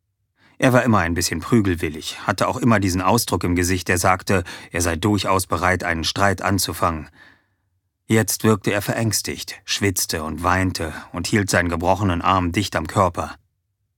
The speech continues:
Ich war ein wenig überrascht, dass er nicht noch zerzauster aussah als der traurige Zustand, in dem er angekommen war.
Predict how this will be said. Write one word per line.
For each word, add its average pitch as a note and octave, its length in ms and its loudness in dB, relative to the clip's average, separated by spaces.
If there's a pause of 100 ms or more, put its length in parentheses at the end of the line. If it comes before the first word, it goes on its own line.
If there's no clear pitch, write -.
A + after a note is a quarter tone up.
(260)
Ich B2 160 -2
war C#3 80 4
ein C3 120 4
wenig B2+ 240 6
überrascht, A2 480 2
dass G2 140 0
er G2+ 60 0
nicht G2 200 0
noch F#2 120 -4
zerzauster G2+ 680 0
aussah D#2+ 340 0
als D#2+ 180 -2
der E2 100 -4
traurige F#2 480 2
Zustand, F2 480 0
in E2+ 100 0
dem E2+ 140 2
er F2 100 0
angekommen F#2+ 540 0
war. D2+ 300 -6